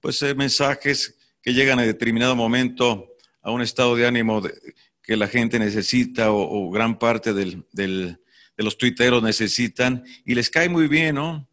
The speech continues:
Son meras reflexiones. Yo a veces escribo estas frases,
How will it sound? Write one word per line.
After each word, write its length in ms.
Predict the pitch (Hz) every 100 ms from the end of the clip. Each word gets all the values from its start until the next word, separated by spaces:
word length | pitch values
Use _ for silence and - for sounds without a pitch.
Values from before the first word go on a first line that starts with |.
| _ _
Son 220 | - 175
meras 240 | 165 170 156
reflexiones. 680 | 143 123 113 - 131 127 113
Yo 140 | 127
a 40 | 131
veces 260 | 131 117
escribo 380 | 107 - 127 123
estas 500 | 117 113 104 - - _
frases, 580 | - 123 123 127 113 -